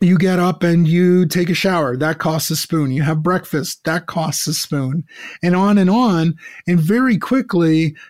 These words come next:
you run out of spoons." So there comes a point where it's like you can either do something with your friends in the evening, um, or you can, like, do basic self-care, but you don't have the spoons to do both is,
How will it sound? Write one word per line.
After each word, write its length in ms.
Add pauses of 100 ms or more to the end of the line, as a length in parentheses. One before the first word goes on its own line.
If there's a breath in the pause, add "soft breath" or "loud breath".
you 200
run 240
out 180
of 100
spoons." 800 (400 loud breath)
So 400
there 180
comes 300
a 60
point 240
where 100
it's 140
like 160
you 260
can 180
either 540
do 300
something 640
with 160
your 100
friends 460
in 100
the 100
evening, 640 (600 loud breath)
um, 520 (220 loud breath)
or 260
you 240
can, 280
like, 240
do 160
basic 400
self-care, 640
but 120
you 120
don't 240
have 200
the 80
spoons 460
to 120
do 180
both 320
is, 440